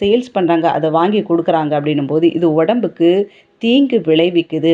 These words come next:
அப்படின்ட்டு டாக்டர்கள் தொடர்ந்து சொல்லிட்டே வராங்க. என்னதான் நாங்க டாக்டர்ஸ் எவ்வளோ விஷயங்களை சொன்னாலும்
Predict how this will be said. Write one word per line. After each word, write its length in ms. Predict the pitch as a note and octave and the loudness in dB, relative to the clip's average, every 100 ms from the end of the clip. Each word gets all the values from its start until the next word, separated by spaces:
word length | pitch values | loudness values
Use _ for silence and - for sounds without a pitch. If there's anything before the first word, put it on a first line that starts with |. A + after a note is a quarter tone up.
| - | 0
அப்படின்ட்டு 500 | - D3 D3 D3 E3+ F#3 F3+ D3 | -2 -4 -2 0 0 0 0 0
டாக்டர்கள் 600 | E3 A3 - F#3 E3+ F#3+ | -2 -2 -2 -2 0 -2
தொடர்ந்து 400 | F3 E3 G#3+ G#3+ F#3+ | -2 0 0 -2 -2
சொல்லிட்டே 380 | D#3+ D#3+ E3 | 0 0 0
வராங்க. 460 | D#3 C#3+ C#3+ C#3 - - - | 0 0 -2 -4 -4 -8 -8
என்னதான் 480 | F3+ A3+ C#4 C4 B3 | -2 0 2 2 2
நாங்க 320 | F3+ F#3 A3 | 2 0 0
டாக்டர்ஸ் 580 | F#3 D#3+ D#3 - A#3 - | 0 0 -2 -2 -8 -2
எவ்வளோ 240 | D#3+ D#3+ G#3 | -2 2 2
விஷயங்களை 500 | E3+ D#3 G3+ E3+ D3+ | 0 0 -2 0 -2
சொன்னாலும் 640 | D3+ D3+ D#3+ C#3+ C#3+ | -2 -2 0 0 -2